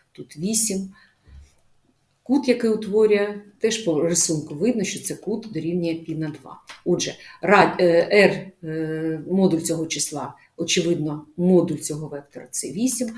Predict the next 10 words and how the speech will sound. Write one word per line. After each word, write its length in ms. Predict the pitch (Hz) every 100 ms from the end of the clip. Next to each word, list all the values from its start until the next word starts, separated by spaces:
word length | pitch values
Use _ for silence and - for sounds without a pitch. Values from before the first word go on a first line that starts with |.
| - -
а 100 | 165
кут 240 | - 151
фі 280 | - - 240
дорівнює 580 | 185 147 170 190 185 165
пі 180 | 170 165
на 160 | 170
два. 300 | 160 - - _ - - -
Отже, 300 | 185 156 - - - _
число 680 | - 185 - 190 175 - - _
z 560 | 143 - 185 233 254